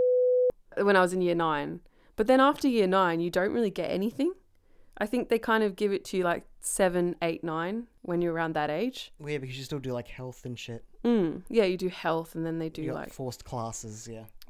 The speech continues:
Speaker 1: But I don't feel like it was, like, super informative, you know?
Speaker 2: Why would it be?
Speaker 1: Yeah.
Speaker 2: It's not gonna be like, "Here's how you do reverse cowgirl."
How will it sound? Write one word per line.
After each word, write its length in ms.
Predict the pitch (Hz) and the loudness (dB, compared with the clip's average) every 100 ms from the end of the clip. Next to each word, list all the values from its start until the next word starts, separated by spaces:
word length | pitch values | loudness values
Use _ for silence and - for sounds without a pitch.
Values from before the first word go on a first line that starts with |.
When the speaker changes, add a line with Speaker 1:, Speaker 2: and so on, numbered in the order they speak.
| - | -4
Speaker 1:
But 280 | 208 - - - _ - _ - - _ _ _ - | -4 -4 -10 -20 _ -20 _ -20 -20 _ _ _ -10
I 60 | |
don't 180 | 240 349 | -8 -6
feel 160 | - 359 | -4 -2
like 220 | 269 - | -2 -4
it 80 | 226 | -10
was, 160 | 185 180 | -8 -8
like, 160 | 165 | -10
super 400 | - - 175 175 | -10 -10 -8 -8
informative, 640 | 151 156 160 170 123 135 - | -12 -10 -8 -8 -8 -12 -12
you 80 | 143 | -12
know? 180 | 165 196 _ _ _ - - - | -12 -12 _ _ _ -20 -20 -20
Speaker 2:
Why 320 | 143 143 147 | -18 -8 -4
would 140 | 147 170 | -4 -6
it 60 | |
be? 180 | 107 - _ | -8 -12 _
Speaker 1:
Yeah. 280 | 190 185 165 160 _ _ | -8 -6 -6 -12 _ _
Speaker 2:
It's 80 | - | -18
not 60 | 127 | -12
gonna 120 | 131 | -6
be 80 | 131 | -6
like, 140 | 127 | -6
"Here's 240 | - 139 | -10 -8
how 80 | 151 | -8
you 80 | 143 | -6
do 100 | 147 | -6
reverse 280 | 143 147 147 | -6 -8 -6
cowgirl." 520 | 165 165 135 120 | -4 -2 -4 -8